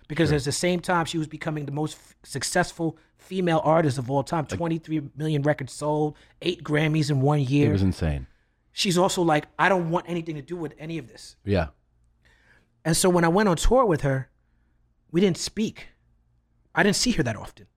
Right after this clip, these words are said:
Speaker 1: She would, like, helicopter into the venue. I would see her, it'd be like a nod, you know, a quick nod and
Speaker 2: Yeah.
Speaker 1: acknowledgement, but there
Speaker 2: Yeah.
Speaker 1: was no
Speaker 2: Hanging out anymore.
Speaker 1: No, no relationship. It
Speaker 2: Yeah.
Speaker 1: was like, she's, she's in outer space.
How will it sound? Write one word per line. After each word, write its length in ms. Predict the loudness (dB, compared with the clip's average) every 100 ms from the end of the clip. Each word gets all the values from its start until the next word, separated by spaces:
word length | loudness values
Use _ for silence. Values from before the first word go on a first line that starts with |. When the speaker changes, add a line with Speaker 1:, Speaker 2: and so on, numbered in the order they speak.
| _
Speaker 1:
She 140 | -8
would, 80 | 0
like, 120 | 0
helicopter 720 | 2 2 2 2 0 0 0 -2
into 180 | -2 -8
the 80 |
venue. 440 | -6 -4 -4 -6 -12 _ _ _ _ _ _ -10
I 40 | -4
would 100 | -2
see 180 | 4 4
her, 60 |
it'd 100 | 4
be 60 | 2
like 160 | 2
a 60 | 0
nod, 480 | 2 4 2 0 -10 _ _ _ _ _ _ _ _ _ -2
you 140 | 0
know, 80 | 0
a 40 |
quick 240 | 2 0 2
nod 240 | 4 4
and 80 | 2
Speaker 2:
Yeah. 60 | 2
Speaker 1:
acknowledgement, 600 | 4 4 2 -2 -8 -8
but 120 | -6
there 80 | -2
Speaker 2:
Yeah. 40 |
Speaker 1:
was 140 | -2 0
no 440 | 2 4 2 -2 _ _ _
Speaker 2:
Hanging 360 | -2 2 4 4
out 180 | 2 0
anymore. 340 | -4 -8 -10 -2
Speaker 1:
No, 180 | 0
no 160 | 4 4
relationship. 640 | 4 2 0 0 -4 -6 -8
It 60 | -2
Speaker 2:
Yeah. 60 |
Speaker 1:
was 140 | -2 0
like, 120 | 0
she's, 340 | 2 0 -4 -10 _ _ -12
she's 240 | -6 -4
in 80 | -2
outer 180 | -4 -6
space. 400 | -12 -12 -12